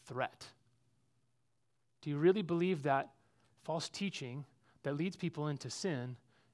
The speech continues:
is that significant of a threat? That your sin, that sin permeating into a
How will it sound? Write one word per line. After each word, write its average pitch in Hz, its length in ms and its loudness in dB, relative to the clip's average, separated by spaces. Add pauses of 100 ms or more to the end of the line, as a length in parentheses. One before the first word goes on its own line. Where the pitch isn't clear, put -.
(140)
is 170 320 4 (160)
that 147 320 0
significant 139 680 -6
of 117 120 -10
a 104 80 -12
threat? - 480 -8 (440)
That 156 220 2
your 170 160 2
sin, 123 580 -2 (1040)
that 175 140 4
sin 233 320 6
permeating 220 560 6
into 190 380 2
a 170 280 6